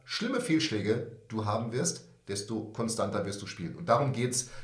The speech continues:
in diesem, in diesem Thema, in diesem Geheimnis Nummer drei, dieses Thema Bulletproof, dass du eben wirklich deine Stärken auf dem Platz anwenden kannst.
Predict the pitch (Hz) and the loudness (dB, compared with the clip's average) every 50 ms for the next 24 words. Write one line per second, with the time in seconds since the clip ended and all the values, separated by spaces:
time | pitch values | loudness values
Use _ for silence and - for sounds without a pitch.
0 | - - 110 107 104 113 110 113 113 107 - 98 101 104 101 107 104 104 - 110 | -10 -8 -6 -4 -2 -2 -2 0 0 -2 -2 -2 -4 -2 -2 -2 -2 0 0 0
1 | 107 104 98 95 90 87 98 90 90 87 98 104 95 85 - 95 90 87 85 - | 0 0 0 0 -2 -4 -4 -2 0 0 0 0 -2 -2 -2 -2 -4 -4 -2 0
2 | 90 95 101 101 98 95 - 90 85 87 85 87 101 104 104 - - - - 95 | 0 2 2 0 -2 -4 -4 -2 -2 -2 0 0 0 -2 0 0 0 -2 -2 -2
3 | 90 - - - - - - - - - - - - 98 101 - - 87 87 90 | -4 -4 -8 -10 -12 -12 -12 -10 -10 -10 -10 -4 -2 -2 -2 0 -2 -6 -6 -4
4 | 87 85 85 - - 101 101 - - 95 117 127 123 - - - 110 107 107 - | -2 0 0 0 -2 -6 -6 -2 0 2 2 4 2 2 2 2 2 2 2 2
5 | 110 104 101 101 104 110 117 113 - 107 98 - - 95 92 - - - - - | 0 -2 -2 -2 -2 -2 -2 -2 -2 -4 -4 -4 -2 -2 -4 -2 -4 -6 -8 -8
6 | - - 85 85 95 - - - - - - - - - | -8 -8 -8 -6 -6 -8 -8 -10 -12 -12 -12 -12 -14 -14